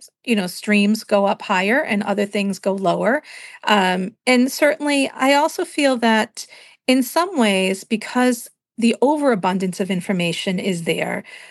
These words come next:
we've lost the simplest pieces of information. So, for example, um, you and I were probably raised with three channels in our home,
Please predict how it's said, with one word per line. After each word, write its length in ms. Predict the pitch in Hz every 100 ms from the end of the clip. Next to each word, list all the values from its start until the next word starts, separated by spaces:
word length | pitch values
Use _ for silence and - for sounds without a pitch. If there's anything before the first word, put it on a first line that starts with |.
| -
we've 220 | - 247 240
lost 640 | 254 285 330 339 - - -
the 540 | 226 220 208 202 202 - _ _ _
simplest 580 | - - 320 254 196 -
pieces 340 | - 190 185
of 80 | 185
information. 680 | 175 165 185 165 - 214 226
So, 220 | - 262
for 160 | 247 294
example, 680 | 247 233 196 175 180 180 - - - _
um, 300 | 233 196 175
you 160 | 214 262
and 100 | 240
I 240 | 220 226 226
were 140 | -
probably 480 | 208 - 214 220 226
raised 380 | 208 190 196 196
with 140 | 190 190
three 340 | 202 202 220
channels 520 | 220 - 170 175 208
in 80 | 196
our 100 | 190
home, 400 | 220 185 170 240